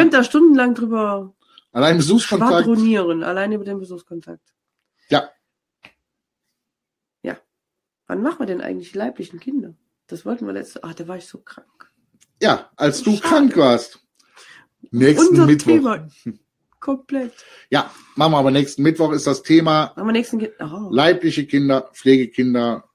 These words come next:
Speaker 2: in sämtlichen Variationen.
Speaker 1: Nehmt, nehmt euch viel Zeit.
Speaker 2: Ja. So. Danke, Bianca. Macht uns aber auch Spaß, gerade wenn wir so Feedback natürlich kriegen.
Speaker 1: Ja, das stimmt. Das ist echt toll.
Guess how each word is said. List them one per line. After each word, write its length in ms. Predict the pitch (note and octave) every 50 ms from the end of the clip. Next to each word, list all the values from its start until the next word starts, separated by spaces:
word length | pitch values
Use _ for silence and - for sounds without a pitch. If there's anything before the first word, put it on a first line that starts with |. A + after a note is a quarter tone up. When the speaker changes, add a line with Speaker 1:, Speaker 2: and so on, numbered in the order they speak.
| _ _ _
Speaker 2:
in 200 | A#2+ A#2 A#2 A2+
sämtlichen 720 | A#2+ C3+ C3+ C3+ - A#2 G#2+ - A2+ A2+ A2+ A2+ G#2+ - _ _ _ -
Variationen. 580 | G2+ G#2+ - D#3+ E3+ - - - - A2 C3+
Speaker 1:
Nehmt, 160 | D#3 D#3+ D#3+ -
nehmt 80 | C#3
euch 100 | C#3+ -
viel 160 | - D#3 D3+
Zeit. 300 | D3 - - D3 C#3 -
Speaker 2:
Ja. 160 | B2+ B2+ - - _ _ _ - _ _ _ _ _ _ _ _ _ _ _ _ _ _ _ _ _ _ _ _ _ _ _ _ _ _ _ _ _ _ _
So. 380 | _ - C4+ B3 E3+ A#2 - - - - F2 - - _ _ _ _ _ _ _ _ _ _ _ _ _ _ _ _ _ _ _ _ _ _ _ _ _ _ _ _ _
Danke, 360 | - E3+ F#3+ G3 G3 G3+ F#3
Bianca. 500 | D#3 C#3+ C#3 C3+ C3 A2+ B2+ A2+ G#2 F#2 F#2+
Macht 260 | B2 D3+ E3+ E3 -
uns 120 | G3 D#3+
aber 180 | E3+ E3 D#3 D#3+
auch 80 | D3+ D3+
Spaß, 340 | - - - D#3 D#3 - -
gerade 240 | - C#3 D3 D3+ D3
wenn 100 | D3 C#3+
wir 80 | D3
so 100 | C3+ C3+
Feedback 440 | B2+ A#2+ - C#3+ C#3+ C#3+ C3+ A2 -
natürlich 340 | F#2+ G2 - G#2 G#2 G2+ -
kriegen. 160 | - E4 G4
Speaker 1:
Ja, 60 | G#4
das 80 | E4+ G3+
stimmt. 400 | F#3+ D#4 A#3+ F#3+ F3 - _ _ _
Das 180 | A#3+ C4 D4+ D4+
ist 100 | C4+ -
echt 260 | - C#4 C#4 C#4+ -
toll. 320 | C#4 A3+ F#3+ E3+ F3 -